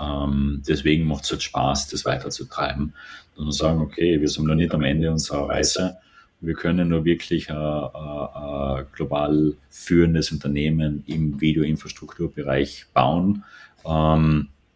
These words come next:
und solange wir diese Vision haben und solange wir diese Möglichkeit sehen, ähm, haben wir aber se-,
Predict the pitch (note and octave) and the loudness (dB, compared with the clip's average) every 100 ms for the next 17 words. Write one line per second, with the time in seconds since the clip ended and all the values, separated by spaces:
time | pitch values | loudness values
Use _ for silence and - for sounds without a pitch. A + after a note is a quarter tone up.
0 | - E2 E2 E2 D#2+ D#2 D2+ - - - | -8 -2 2 4 4 2 0 -4 -16 -12
1 | - E2 F2 F2 F2 E2+ - D2 C#2+ - | -4 -2 0 0 0 -2 -6 -4 -4 -4
2 | E2+ F#2 G#2+ C#2 C#2 C#2 C#2+ C#2 C#2 - | 0 4 4 2 -4 -6 -8 -8 -10 -4
3 | D#2+ E2+ D#2 C#2+ D2+ - D2+ D#2+ F#2+ F2+ | -2 0 0 0 -4 -4 -2 0 0 -2
4 | - C2+ - - D2+ D#2+ - - - - | -6 -8 -4 -2 -2 -4 -8 -6 -6 -6
5 | - D2+ D2+ D2+ D2 D2 C#2+ - - D2 | -6 -2 0 0 0 -2 -4 -12 -4 2
6 | D#2 D2+ - - | 2 2 -4 -8